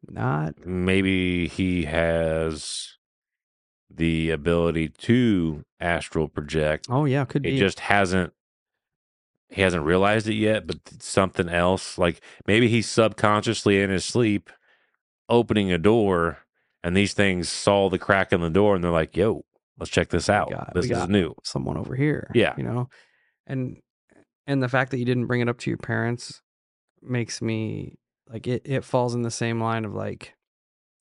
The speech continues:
Speaker 1: abduction victims who, uh, get rid of their implants. Like,
Speaker 2: Yeah.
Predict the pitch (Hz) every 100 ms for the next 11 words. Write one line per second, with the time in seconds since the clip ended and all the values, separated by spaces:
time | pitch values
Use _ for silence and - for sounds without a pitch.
0 | _ _ - 120 123 113 - 120 117 117
1 | _ _ _ _ _ 127 123 - 120 120
2 | - 120 117 117 117 117 57 - _ _
3 | _ - - - - - - 127 123 107
4 | 117 117 117 120 131 151 156 160 - _
5 | 104 101 - - _ 95 80 69